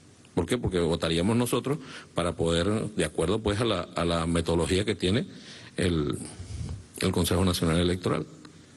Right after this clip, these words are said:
Abrir ese espacio es un, un evento democrático. Nosotros no tenemos miedo a eso y nuestros líderes en las calles, en las comunidades,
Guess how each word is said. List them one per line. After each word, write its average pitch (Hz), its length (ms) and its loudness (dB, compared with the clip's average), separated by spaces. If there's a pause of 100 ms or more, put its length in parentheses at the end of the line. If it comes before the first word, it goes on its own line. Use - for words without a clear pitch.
(560)
Abrir 107 420 0
ese 165 160 0
espacio 151 600 -2
es 113 140 2
un, 156 500 2
un 156 140 4
evento 160 320 0
democrático. 101 720 -2 (1600)
Nosotros 85 400 2
no 123 100 2
tenemos 123 280 0
miedo 139 300 2
a 131 80 2
eso 139 260 0
y 135 60 0
nuestros 90 320 0
líderes 123 440 0
en 101 100 0
las 92 120 -4
calles, 123 400 0
en 110 80 0
las 98 100 -2
comunidades, 95 600 0